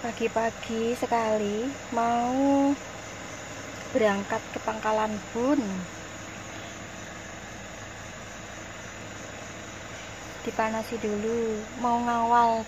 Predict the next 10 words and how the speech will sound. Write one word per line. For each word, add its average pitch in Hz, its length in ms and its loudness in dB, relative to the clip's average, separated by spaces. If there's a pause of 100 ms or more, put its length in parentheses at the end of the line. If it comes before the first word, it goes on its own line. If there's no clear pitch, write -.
bos 214 240 0 (160)
besar. 226 400 0 (2750)
Jadi 208 240 0
kita 214 480 2 (240)
pakai - 320 -4
mobil 196 340 0 (1040)
pribadi, 196 640 0
kita 202 320 -2
mau 196 160 0
nganter 190 400 0